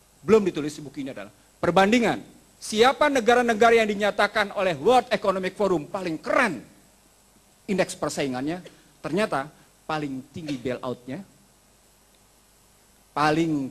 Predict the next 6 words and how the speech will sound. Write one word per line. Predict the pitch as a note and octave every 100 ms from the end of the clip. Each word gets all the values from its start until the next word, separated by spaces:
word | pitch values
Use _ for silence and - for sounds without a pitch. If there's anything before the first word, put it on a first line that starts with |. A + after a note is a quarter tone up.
| -
tinggi | C4 A3+ D#3 G2+
kerugiannya, | F#3 E3 D#3 C#3 B2+ G3 - _ _ _ _ _ _ _ _ _ _
paling | F#3 F#3+ F#3 D#3+
tinggi | D#4+ D4 F3+ -
stimulus | - F3 D3 -
fiskalnya. | D3 - B2 -